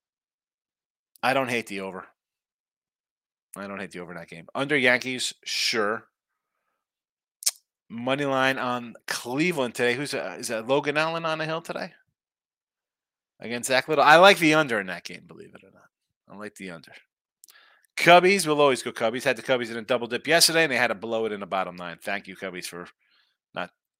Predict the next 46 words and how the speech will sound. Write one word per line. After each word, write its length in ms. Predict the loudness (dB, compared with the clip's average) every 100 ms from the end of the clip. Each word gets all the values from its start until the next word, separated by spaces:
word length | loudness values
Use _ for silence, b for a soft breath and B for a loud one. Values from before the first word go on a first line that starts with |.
| -10
getting 240 | -8 -8
me 80 | -14
the 100 | -10
sweep. 540 | -2 -2 -2 -8 -6
How 80 | -2
about 160 | 2 0
an 100 | 0
under 200 | -4 -4
in 40 |
that 160 | -2 -4
game 220 | -8 -10
as 120 | -14
well? 220 | -14 -14 _ _ _ _ _ _ _ _ _ _ _ _ 0
College 260 | 4 4
football 380 | 4 2 2 2 -2
under 520 | -4 0 0 0 -4 _ -8
Virginia, 420 | -8 -6 -8 -8
Tennessee. 600 | -6 -6 -2 -4 -4 -8 B B B
I 140 | 8
don't 140 | 10
hate 160 | 10 8
that 180 | 8 8
'cause 100 | 6
I 60 |
don't 100 | 2
think 140 | 2 -4
Virginia's 360 | -4 -6 -6
scoring. 340 | -8 -6 -8 -8 _ _
I 100 | -2
like 160 | 0 0
Tennessee 360 | 2 0 0 -2
to 60 |
score 240 | -4 0 0
a 40 |
bunch 180 | 0 -4
of 80 | -6
points. 460 | -6 -6 -8 -10 -14 _ b b b b _ -10
But 120 | -8
again, 200 | -4 -6
this 140 | -6 -8
game 160 | -8
could 160 | -8 -10
be 400 | -10 -10 -12 -16 _ _ _ _ -20 -20 -10
forty-four 420 | -8 -8 -8 -10
to 60 | -10
three. 340 | -8 -8 -8